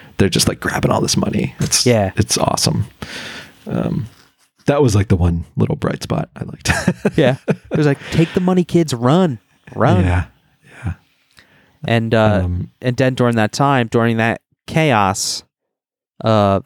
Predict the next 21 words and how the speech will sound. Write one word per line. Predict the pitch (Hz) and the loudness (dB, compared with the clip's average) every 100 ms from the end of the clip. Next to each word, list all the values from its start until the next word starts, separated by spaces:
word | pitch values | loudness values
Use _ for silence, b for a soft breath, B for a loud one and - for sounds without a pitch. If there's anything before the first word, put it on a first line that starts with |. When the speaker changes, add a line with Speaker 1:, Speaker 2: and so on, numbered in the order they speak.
| - | 0
Speaker 2:
you | 127 | 2
know, | 117 | 2
the | 113 | 0
black | 110 113 117 - | 0 2 2 0
mob | 123 117 123 | 0 2 2
is | 107 | 0
perched | - - 117 120 | -2 -2 0 0
up | 113 | 0
on | 101 | 0
another | 104 110 104 | 2 0 2
rooftop, | 98 - - 95 - | 0 0 0 0 0
and | 101 | -2
they, | 104 101 98 - _ _ _ - | 0 2 0 -4 _ _ _ -2
like, | 95 95 - | -2 -2 -2
use | 120 110 | 0 2
a | |
silencer | 104 - 104 107 104 107 | 2 2 2 2 0 -2
to | - | -2
kill | - - 120 98 | -4 -2 0 2
Anthony | 107 104 101 | 0 -2 -4
Quinn | 95 - 135 113 95 | -4 0 2 2 -2